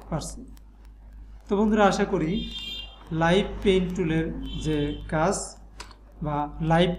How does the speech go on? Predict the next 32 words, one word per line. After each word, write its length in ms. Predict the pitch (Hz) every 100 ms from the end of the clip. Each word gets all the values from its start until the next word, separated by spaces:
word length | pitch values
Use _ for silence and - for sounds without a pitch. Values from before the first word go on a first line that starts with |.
| -
paint 320 | 190 190 175 - 175
bucket 420 | 156 151 170 -
টুলের 280 | 165 156 147
যে 120 | 147
কাজ, 360 | 151 175 196 - - - - -
এটা 200 | 165 151
বুঝতে 320 | 143 147 - 160
পেরেছেন। 540 | 156 156 180 233 233 - - - - - -
তো 60 | -
আমি 140 | 143
এখান 220 | 147 156 147
থেকে 200 | 165 202
এগুলো 360 | 240 147 156
delete 340 | 156 147 143 -
করে 180 | 175 175
দিচ্ছি 260 | 170 -
এবং 400 | 196 147 185 -
পরের 300 | - 160 160
কমান্ডগুলোতে, 720 | 165 156 147 147 151 170 175
আহ, 1900 | 254 262 - - - - - - - - - - - 226 156 147 139 143 - 202
যাচ্ছি। 360 | 156 - - 123 - - - - - - -
তো 80 | 214
বন্ধুরা, 200 | 226 240
এর 120 | 233 233
পরে 240 | 220 208
যে 160 | 175 202
কমান্ডটা 560 | 202 196 196 185 208
রয়েছে, 400 | 190 185 180 214
সেটা 200 | 202 165
হচ্ছে 280 | 160 165 208
image 500 | 196 165 165 175 -
trace। 520 | 190 180 - - -